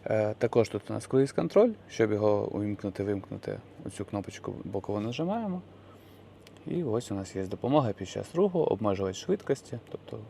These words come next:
допомога під час руху включили, е, налаштовуємо ск-, е, скорость вверх-вниз, а, а тут адаптивний круїз у нас опція стоїть, можна ще виставляти дистанцію автомобіля,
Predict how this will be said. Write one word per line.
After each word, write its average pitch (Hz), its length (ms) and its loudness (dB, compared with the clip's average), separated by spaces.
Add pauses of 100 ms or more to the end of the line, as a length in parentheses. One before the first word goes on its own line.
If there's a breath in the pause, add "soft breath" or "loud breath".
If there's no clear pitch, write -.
(200)
допомога 107 420 -2
під - 100 -12
час - 180 -8
руху 107 260 -2 (200)
включили, 170 500 2 (580 loud breath)
е, 104 380 2 (120)
налаштовуємо 101 1080 0 (140)
ск-, - 240 -6
е, 101 240 0
скорость 101 540 -4
вверх-вниз, 156 580 -2 (360 loud breath)
а, - 180 0
а 104 100 0
тут 107 320 -2
адаптивний 101 500 0
круїз 214 340 0
у - 40 0
нас 165 220 0
опція 143 340 2
стоїть, 113 420 0
можна 110 300 0
ще 101 160 -4
виставляти 98 580 -4
дистанцію 92 580 -10 (100)
автомобіля, 80 580 -10